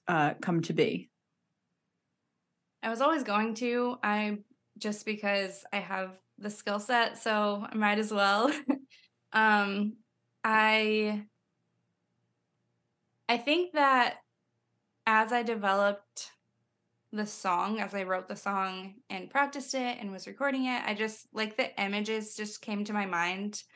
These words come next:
Speaker 2: in a way. Um, with Monsters, I'm wearing, like, a monster hat that I also <laughs> hand sewed very badly, <laughs> but it wasn't supposed to be nice, so it didn't matter. Um,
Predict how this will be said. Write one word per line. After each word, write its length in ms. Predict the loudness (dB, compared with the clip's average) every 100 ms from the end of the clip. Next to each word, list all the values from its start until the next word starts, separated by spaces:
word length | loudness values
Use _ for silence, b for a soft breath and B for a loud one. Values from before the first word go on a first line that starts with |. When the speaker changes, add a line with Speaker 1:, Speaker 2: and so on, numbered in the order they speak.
| b b b b
Speaker 2:
in 120 | 0
a 100 | 2
way. 560 | 6 6 6 4 0 -4 0
Um, 600 | 4 4 2 0 -6 -10 _ _
with 240 | 0 0 4
Monsters, 1040 | 6 6 4 -2 -2 0 0 -2 -6 -12 -16 _ _ _
I'm 140 | 0 2
wearing, 520 | 2 2 0 -2 -2
like, 160 | -6 -2
a 60 |
monster 920 | 0 0 -2 -4 -6 -4 -4 -4 -8 _ _ _ _ _
hat 320 | 0 2 2 2
that 100 | 0
I 100 | 0
also 600 | -2 -2 -4 -4 -6 -14 _ _
<laughs> 220 | _ -4
hand 340 | 4 6 8
sewed 540 | 8 6 6 4 4 2
very 320 | 2 4 4
badly, 520 | 4 2 2 4 4
<laughs> 140 | 4 4
but 340 | 4 4 0 B B B B
it 120 | 0 4
wasn't 300 | 4 4 0
supposed 400 | -2 0 0 0
to 60 |
be 120 | 2
nice, 380 | 2 0 0 -4
so 140 | -6 -4
it 100 | -4
didn't 180 | -6 -6
matter. 400 | -4 -2 -4 -8 b b _ _ _
Um, 600 | 4 4 4 0 -8 -12